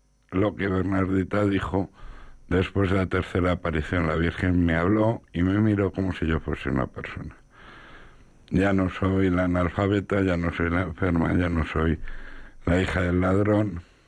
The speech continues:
ya no soy la tabernera, sino que soy persona. Y es lo que te decía, esa mirada de misericordia del corazón,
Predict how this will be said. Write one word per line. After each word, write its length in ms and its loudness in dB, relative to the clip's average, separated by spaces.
ya 100 2
no 160 2
soy 200 -2
la 180 2
tabernera, 800 0
sino 320 2
que 100 2
soy 380 0
persona. 560 -4
Y 80 2
es 140 2
lo 120 2
que 120 2
te 80 -2
decía, 640 0
esa 280 -2
mirada 540 2
de 80 -2
misericordia 960 -2
del 240 0
corazón, 640 0